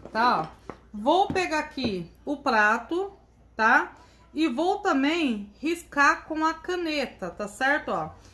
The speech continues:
então, eu vou fazer o círculo também no E V A, tá bom? E depois que eu fazer o círculo no E V A, a mesma coisa que eu fiz no papel, eu vou pegar a moedinha, tá? E vou tá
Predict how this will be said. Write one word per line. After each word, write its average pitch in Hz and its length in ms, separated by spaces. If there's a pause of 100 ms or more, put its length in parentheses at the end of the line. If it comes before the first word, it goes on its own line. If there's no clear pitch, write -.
(200)
então, 247 280
eu 330 80
vou 330 100
fazer 311 200
o 359 120
círculo 349 640
também 339 840
no 302 240
E 277 140
V 277 180
A, 226 320 (220)
tá 190 100
bom? 269 420 (360)
E 277 100
depois 339 340
que - 80
eu 453 60
fazer 339 160
o 339 80
círculo 311 460
no 247 100
E 226 80
V 202 140
A, 240 420 (460)
a 262 120
mesma 370 520
coisa 330 260
que 320 80
eu 302 80
fiz 294 260
no 311 320
papel, 262 600
eu 247 100
vou 269 100
pegar 262 800 (140)
a 240 400
moedinha, 233 1040
tá? 262 360 (400)
E 277 140
vou 277 360
tá 302 560